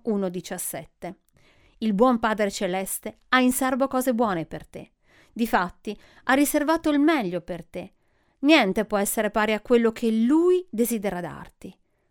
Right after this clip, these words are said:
La sua pace, la sua gioia, la sua vita e la sua libertà. La capacità e la libertà di riuscire nella missione che ti ha affidato durante la tua permanenza qui sulla terra.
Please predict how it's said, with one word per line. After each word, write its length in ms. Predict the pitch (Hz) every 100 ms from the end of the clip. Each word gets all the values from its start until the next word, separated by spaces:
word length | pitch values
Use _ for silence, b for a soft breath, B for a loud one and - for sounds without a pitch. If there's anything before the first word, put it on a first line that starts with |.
| -
La 80 | 196
sua 200 | - 220
pace, 680 | 233 226 220 - 185 202 _
la 120 | - 208
sua 260 | - 202
gioia, 560 | 185 190 180 185 165 175 _
la 180 | 220 233
sua 220 | - 240
vita 320 | 214 262 294
e 40 | 285
la 100 | 226
sua 180 | - 220
libertà. 640 | 220 208 214 - 254 202 _ B B B B
La 180 | B 254
capacità 760 | 277 294 294 285 - 294 330 359
e 60 |
la 80 | 311
libertà 540 | 254 233 247 247 285
di 160 | 277 240
riuscire 580 | 226 226 - 277 294 285
nella 280 | 226 220 214
missione 460 | 226 - 262 254
che 140 | 254 233
ti 100 | 233
ha 60 |
affidato 640 | 214 - 233 240 214 - -
durante 440 | 214 254 240 233
la 80 | 226
tua 180 | 226 220
permanenza 640 | 226 214 208 208 208 220
qui 120 | - 208
sulla 300 | - 196 196
terra. 460 | 233 196 - 180